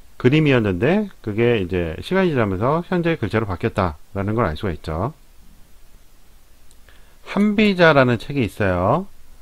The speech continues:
거기 육 권에 해로라는 데 찾아보면 코끼리 상에 대한 그 설명이 나옵니다. 왜 코끼리가 그 형상이라는 뜻으로 쓰였는지 나와요.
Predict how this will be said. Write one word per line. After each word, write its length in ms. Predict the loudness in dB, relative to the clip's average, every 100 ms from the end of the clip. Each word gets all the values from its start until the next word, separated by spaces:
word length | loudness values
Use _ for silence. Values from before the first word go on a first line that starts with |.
| -20 -10
거기 220 | -4 -2
육 260 | -2 -6 -4
권에 640 | 0 2 2 0 -2 -6 -12 -20 -20 0
해로라는 1300 | 2 2 2 2 2 2 2 0 -2 -2 -6 -8 -14 -12
데 560 | -8 -4 -2 -2 -4 -8 -20 -20 -20 -20 -20 -20 -20
찾아보면 880 | -10 -6 -4 -4 -4 -4 -4 -6 -8 -14 -20 -20 -20 -20 -20 -20 -20 -8
코끼리 420 | -8 -2 0 0
상에 380 | -2 -2 0 0
대한 720 | 2 4 4 4 2 -2 -6 -12 -12
그 200 | -8 -8
설명이 460 | -4 -2 0 -2 -2
나옵니다. 600 | -2 -2 -4 0 -2 -2 -12 -20 -20 -20 -20 -14 -4
왜 160 | -4
코끼리가 1080 | 0 -4 0 0 2 4 6 6 6 4 0
그 180 | -4 -6 -2
형상이라는 680 | -4 0 0 2 0 -2
뜻으로 300 | -4 -6 -6
쓰였는지 380 | -4 -4 -4 -6
나와요. 680 | -6 -6 -6 -4 -2 -2